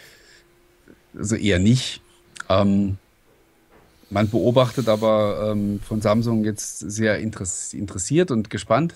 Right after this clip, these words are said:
den, den Markt. Es sind also auf jeden Fall, ähm, im Windows-Bereich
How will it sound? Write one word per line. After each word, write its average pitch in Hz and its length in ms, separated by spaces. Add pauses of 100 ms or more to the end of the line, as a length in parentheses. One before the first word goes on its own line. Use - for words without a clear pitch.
(120)
den, 92 240
den 87 180
Markt. 147 320
Es 127 160
sind 135 160
also 110 220
auf - 160
jeden 160 340
Fall, 151 380 (420)
ähm, 117 300
im 110 120
Windows-Bereich 131 840